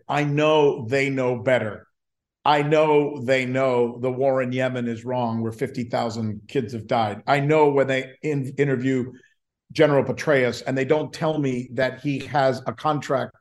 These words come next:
with, uh, a, a military, uh, company, you know, or Pratt Whitney, and that they're paying him hundreds of thousands of dollars. And yet I'm asking him,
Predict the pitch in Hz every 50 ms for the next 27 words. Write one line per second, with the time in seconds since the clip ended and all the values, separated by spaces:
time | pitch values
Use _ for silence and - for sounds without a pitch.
0 | _ - 110 123 131 123 117 - - - _ _ _ _ _ _ _ _ - 123
1 | 127 127 123 120 117 120 127 - 123 131 127 131 - 127 135 147 147 147 - -
2 | - 147 135 131 127 127 123 123 120 120 120 113 - 117 113 117 117 117 113 117
3 | - _ _ - - _ _ - 147 135 - 143 127 123 123 117 113 113 110 110
4 | - - 127 120 120 127 123 123 120 117 117 113 117 113 113 113 - - 117 120
5 | 113 117 120 117 117 117 117 113 - - 151 143 135 - 131 131 143 - - 139
6 | 131 123 120 117 113 110 110 - - - - - _ _ _ - 135 139 135 131
7 | 127 123 120 120 131 131 131 127 127 - 135 139 127 - 165 160 156 151 143 131
8 | 139 156 151 135 131 - 147 139 135 131 127 127 147 139 131 123 - - 156 160
9 | 160 160 180 175 160 170 190 185 - - - 165 160 151 127 135 147 143 143 139
10 | 139